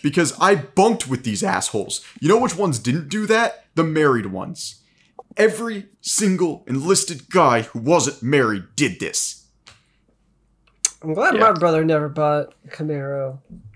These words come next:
Speaker 2: I think he just bought an Xbox. <laughs>
Speaker 1: That's, that's those, like, the antisocial ones. They'll, like, buy an Xbox or a P C. And those are, like, I'm, I'm, I'm kinda chill with it because you're stuck in this classroom for however many months you have to be here for your job.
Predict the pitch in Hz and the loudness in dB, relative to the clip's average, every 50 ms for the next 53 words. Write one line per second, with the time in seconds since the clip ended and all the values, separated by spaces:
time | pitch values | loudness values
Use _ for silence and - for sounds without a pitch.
0 | - _ - 160 185 214 208 190 202 170 151 170 160 160 147 139 143 147 139 - | -20 _ -10 -6 -4 -2 -2 0 -2 0 2 2 4 4 2 0 -4 -4 -6 -10
1 | - 131 131 131 - - - - - - - - - - - _ _ _ _ _ | -12 -12 -12 -12 -12 -10 -10 -10 -8 -4 -4 -4 -4 -6 -10 _ _ _ _ _
2 | _ _ _ _ _ _ _ _ _ _ _ _ _ _ _ _ _ _ _ _ | _ _ _ _ _ _ _ _ _ _ _ _ _ _ _ _ _ _ _ _
3 | _ _ _ _ _ 147 151 - _ - - 180 196 196 - - - - 165 170 | _ _ _ _ _ -20 -20 -20 _ -2 2 2 2 2 0 -2 2 2 2 2
4 | 165 - 190 180 160 170 - 165 135 - 123 127 120 127 110 101 - - 101 101 | 2 0 0 0 0 0 -2 -2 -4 -2 -2 -2 0 -2 -2 -2 -2 -2 -2 -4
5 | - - 98 87 87 90 90 90 95 - - 101 98 98 92 - - 104 107 107 | -4 -6 -8 -8 -8 -8 -8 -8 -8 -6 -4 -4 -4 -4 -4 -2 -2 0 0 0
6 | 107 98 95 92 92 - - 104 98 98 - - 95 87 - - 98 95 85 - | 0 -2 -4 -6 -6 -6 -4 -4 -4 -4 -4 -8 -10 -12 -12 -12 -10 -8 -8 -6
7 | - 95 98 107 - - 120 156 220 247 233 226 202 185 - - 185 190 202 196 | -6 -6 -8 -8 -8 -4 0 0 0 0 2 0 0 0 0 -2 -4 -4 -4 -4
8 | - 202 202 - 226 214 - 247 233 240 165 - - 202 185 147 120 - - 90 | -4 -2 -2 -2 -4 -2 -2 0 0 0 0 0 0 2 2 2 0 -2 -4 -8
9 | - - 113 143 139 117 139 180 180 - - - 175 147 139 131 - - 139 135 | -10 -8 -6 -6 -6 -6 -6 -6 -6 -6 -4 -2 -2 -2 -2 -4 -6 -8 -8 -6
10 | 127 123 120 - - 127 123 123 120 120 - 101 95 95 92 - - 101 92 87 | -4 -4 -6 -4 -2 0 0 0 0 -2 -6 -8 -8 -8 -10 -8 -8 -8 -8 -8
11 | 90 - _ _ _ - - - _ - - - 113 - 127 131 127 131 131 123 | -10 -14 _ _ _ -20 -20 -20 _ -20 -16 -14 -6 -4 -2 -2 -2 -4 -4 -4
12 | 123 123 117 107 104 110 117 110 - - 104 104 104 101 - 95 82 98 101 101 | -2 -2 -2 -2 -2 -2 -4 -4 -6 -6 -6 -6 -6 -6 -8 -8 -8 -6 -6 -6
13 | 87 95 92 - - 95 90 85 - - 95 90 85 80 - - 101 | -6 -8 -10 -8 -10 -10 -10 -10 -10 -8 -6 -6 -6 -6 -8 -10 -14